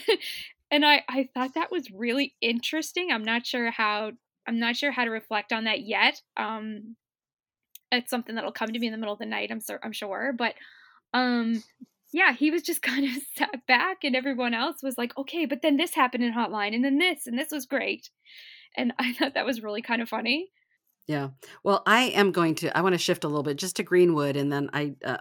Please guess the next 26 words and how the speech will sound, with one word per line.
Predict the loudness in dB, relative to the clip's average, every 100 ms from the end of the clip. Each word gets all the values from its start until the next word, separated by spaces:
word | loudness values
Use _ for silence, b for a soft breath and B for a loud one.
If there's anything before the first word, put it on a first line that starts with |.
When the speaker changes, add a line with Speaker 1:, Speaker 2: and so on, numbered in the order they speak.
| -2
Speaker 2:
I | -2
wanna | -2 -2 -2
kinda | 0 0
make | 0
this | -2 -6
comment, | -4 -2 -2 -2
and | -2
then | -2
we | -2 -2
do | -2
wanna | -2 -2 -2
get | -4 -4
our | -6
predictions | -6 -8 -8 -8 -8 -8 -8
for, | -10 -10 -10 -10
uh, | -10 -10
day | -6 -6 -6
three. | -4 -2 -2 -4 B B B B
But | -4
here's | -2 0
what | 2
I | 2
wanna | 2
say | 0 -2
about | -2 -4
perspec-, | -10 -4 -6